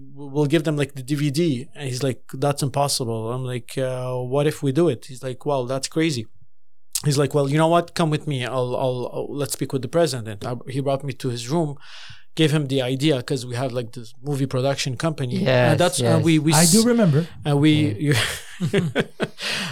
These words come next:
Speaker 1: and the deal was made, like, the, the, within the same hour,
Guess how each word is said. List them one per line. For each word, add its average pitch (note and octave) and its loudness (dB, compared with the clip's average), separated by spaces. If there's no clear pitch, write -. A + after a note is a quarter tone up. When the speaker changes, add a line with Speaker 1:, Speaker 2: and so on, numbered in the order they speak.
Speaker 1:
and D#3 4
the D#3 6
deal F#3 6
was D3+ 4
made, D#3 0
like, C#3 0
the, C#3 2
the, C#3 0
within D3+ 0
the C3+ 0
same D#3+ 2
hour, D3+ 2